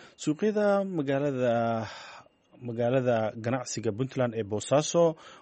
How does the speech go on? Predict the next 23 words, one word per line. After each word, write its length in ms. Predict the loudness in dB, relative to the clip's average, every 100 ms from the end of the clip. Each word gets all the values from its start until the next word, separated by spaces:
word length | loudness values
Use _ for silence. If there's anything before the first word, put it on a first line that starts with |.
| _
waxaa 300 | 0 2 2
toddobaadihii 480 | 2 4 4 2 0
u 80 | 0
dambeeyey 340 | 0 0 0
ka 120 | -2
socday 300 | -6 -2 -2
dukaameysi 680 | -2 -4 -2 -2 -4 -4 -8
xooggan 460 | -4 -4 -2 -2 0
oo 100 | 0
ay 120 | -2
bulshada 480 | -2 -6 -2 0 0
deegaanka 800 | -2 -2 0 -2 -4 -6 -4 -4
ugu 140 | -4 -4
diyaar 260 | 0 -2 -2
garoobayaan 600 | -2 0 2 4 4 0 -4 -20 -8
bisha 260 | -4 0 -2
Ramadaan. 460 | -2 -2 2 2 0 -8 _ _ _ _
Ciriiri 380 | -2 0 0 -2
iyo 160 | -6 -6
saxmad 400 | -8 -4 -4 -4 -2
ayaa 360 | 0 0 0
ka 160 | -2 0
muuqda 340 | 2 6 6